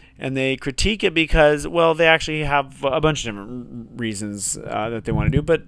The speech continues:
but just to give you, just to,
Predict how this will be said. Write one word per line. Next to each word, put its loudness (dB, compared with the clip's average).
but -2
just -6
to -10
give -4
you, 0
just -10
to, 0